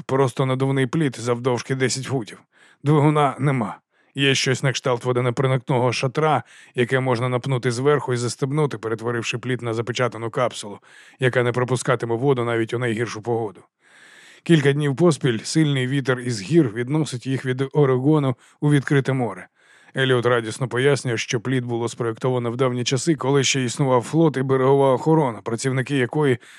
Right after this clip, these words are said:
припливали і рятували заблукалих мандрівників. Тільки й треба було що триматися на плаву і бути одягненим у помаранчеве. Риб'яче око має при собі рацію, але вона діє у вузькому діапазоні.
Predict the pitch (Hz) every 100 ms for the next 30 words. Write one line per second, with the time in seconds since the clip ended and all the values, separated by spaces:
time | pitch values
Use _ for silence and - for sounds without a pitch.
0 | - - 139 135 143 160 151 135 127 127
1 | 131 143 131 120 131 135 143 120 110 139
2 | 127 135 139 120 98 - _ _ _ _
3 | 170 165 156 143 175 135 120 120 113 131
4 | 127 131 123 117 127 120 120 123 151 123
5 | 127 117 120 127 110 120 120 113 127 135
6 | 131 107 98 - - _ _ _ _ _
7 | _ 120 131 123 117 120 135 127 120 123
8 | 117 120 135 127 139 110 - 98 - _
9 | _ _ 123 151 147 135 135 131 123 127
10 | 127 143 131 123 127 123 127 139 117 -